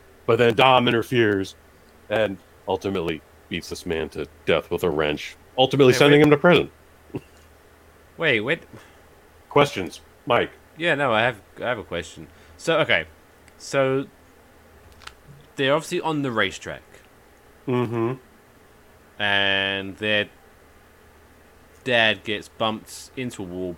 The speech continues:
Speaker 2: boom, ball of flames, dead.
Speaker 1: Mm-hmm. Violent ball of fire. Like, it's,
Speaker 2: Violent.
Speaker 1: it's just like,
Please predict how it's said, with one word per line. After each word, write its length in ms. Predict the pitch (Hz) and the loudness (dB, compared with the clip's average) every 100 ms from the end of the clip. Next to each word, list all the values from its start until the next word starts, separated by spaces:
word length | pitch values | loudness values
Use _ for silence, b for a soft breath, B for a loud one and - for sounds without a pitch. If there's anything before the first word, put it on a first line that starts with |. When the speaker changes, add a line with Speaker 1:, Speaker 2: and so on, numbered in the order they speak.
| _ | _
Speaker 2:
boom, 440 | - 107 92 78 71 - - - | -6 -4 -4 -8 -18 -20 -20 -16
ball 160 | 98 95 | -10 -8
of 60 | 87 | -8
flames, 520 | 92 85 76 73 - - | -6 -6 -8 -18 -20 -10
dead. 280 | 98 82 76 - - _ | -4 -4 -4 -12 -20 _
Speaker 1:
Mm-hmm. 500 | 95 95 85 87 87 110 - - - - - - - - - - - - - - - - - | -4 -2 -2 -2 -2 -4 -8 -20 -20 -20 -20 -20 -20 -20 -20 -20 -20 -20 -20 -20 -20 -20 -16
Violent 920 | 104 98 139 135 156 156 147 135 110 - - | -12 0 4 6 8 6 6 4 0 -8 0
ball 400 | 127 123 120 113 | 6 8 8 6
of 60 | 107 | 4
fire. 400 | 113 104 95 85 | 2 4 2 0
Like, 220 | 117 120 | 0 2
it's, 160 | 143 147 | 2 2
Speaker 2:
Violent. 640 | 131 120 120 123 110 180 | 6 6 6 6 4 4
Speaker 1:
it's 260 | 214 190 208 | 6 4 2
just 160 | 233 | 4
like, 180 | 208 170 | 4 4